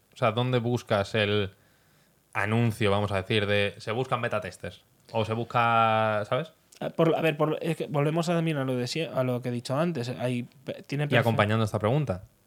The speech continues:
Speaker 1: ¿las grandes empresas, mm, pongamos X, la que sea, ea,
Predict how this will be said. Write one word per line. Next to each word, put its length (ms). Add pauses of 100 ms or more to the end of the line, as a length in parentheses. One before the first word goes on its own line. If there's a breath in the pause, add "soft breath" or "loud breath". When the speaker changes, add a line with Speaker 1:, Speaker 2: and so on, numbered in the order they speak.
(120)
Speaker 1:
¿las 380
grandes 400
empresas, 840 (680)
mm, 720
pongamos 580
X, 320
la 80
que 80
sea, 200
ea, 300